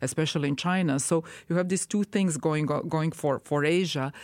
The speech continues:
and Asia in particular is, um, a good reason why I F C is actually driving its climate business from what it used to be, like, around ten percent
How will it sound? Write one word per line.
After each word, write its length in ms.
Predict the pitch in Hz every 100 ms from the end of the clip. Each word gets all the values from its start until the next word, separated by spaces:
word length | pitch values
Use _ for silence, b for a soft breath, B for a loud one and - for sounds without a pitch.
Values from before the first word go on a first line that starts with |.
| B B
and 260 | 156 151
Asia 200 | 160 175
in 80 | 170
particular 560 | 156 - 202 180 151 147
is, 280 | 151 131
um, 380 | 147 147 143 151
a 240 | - 147 143
good 200 | 165 147
reason 360 | 170 202 160
why 220 | 139 143 143
I 140 | 143
F 100 | 139
C 420 | - 156 147 143
is 160 | 139 131
actually 440 | 131 - 156 151
driving 400 | 127 139 143 147
its 140 | 131 -
climate 380 | 147 143 139
business 580 | 135 143 135 143 139 - - B B
from 540 | - 143 135 139 135
what 160 | 135 143
it 140 | 135
used 200 | 180 160
to 80 | 170
be, 220 | 147 151
like, 220 | 147 -
around 300 | 143 139 139
ten 200 | - 156
percent 560 | 156 151 - 151 151 147